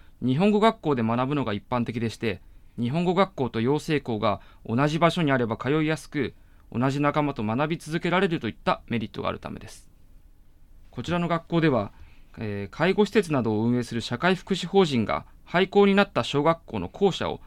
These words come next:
奈良市から借りて、二千二十年の四月に開校しました。校舎一階部分は養成校の学生が介護を学ぶフロアで、二階が日本語学校のフロアとなっています。取材で訪れた日には、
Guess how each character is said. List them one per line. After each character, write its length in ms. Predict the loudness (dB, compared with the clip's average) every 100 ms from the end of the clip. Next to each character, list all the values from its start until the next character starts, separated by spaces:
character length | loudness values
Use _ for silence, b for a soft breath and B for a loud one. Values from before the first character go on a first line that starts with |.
| b b -2
奈 260 | 2 2
良 40 | 0
市 20 |
か 100 | -2
ら 100 | -2
借 200 | -4 -6
り 40 |
て、 240 | -2 -2 -4 b b
二 80 | -6
千 240 | -4 -2
二 100 | -2
十 140 | 2 2
年 120 | 2
の 60 | -2
四 160 | 0
月 200 | 0 0
に 80 | -4
開 200 | -4 -6
校 120 | -6
し 120 | -8
ま 80 | -8
し 80 | -10
た。 160 | -12 -14 b b b b b b b b
校 160 | 4 4
舎 140 | 4
一 100 | -4
階 240 | -4 -4 -4
部 100 | -4
分 220 | -6 -2
は 260 | -2 -4 -6
養 200 | -2 0
成 180 | 2 2
校 180 | 2 -6
の 80 | -4
学 180 | -8
生 180 | -6 -6
が 120 | -4
介 240 | -2 2 4
護 160 | 4
を 40 | 2
学 280 | 2 -2 -6
ぶ 60 |
フ 120 | -8
ロ 120 | -6 -4
ア 60 |
で、 220 | -2 -4 -6 b b b b
二 140 | -8 -2
階 220 | 0 2
が 220 | -2 -4 b b -10
日 160 | -6
本 160 | -2 0
語 80 | 2
学 160 | 0
校 140 | 0 -6
の 60 |
フ 120 | -4 -4
ロ 80 |
ア 60 | -4
と 80 | -4
な 80 | -8
っ 40 |
て 100 | -8
い 40 |
ま 120 | -10 -12
す。 120 | -18 b b b b b b -12
取 140 | -6
材 160 | -2 2
で 80 | 2
訪 160 | 2 0
れ 100 | 0
た 80 | -2
日 140 | -2 -2
に 100 | 0
は、 220 | -2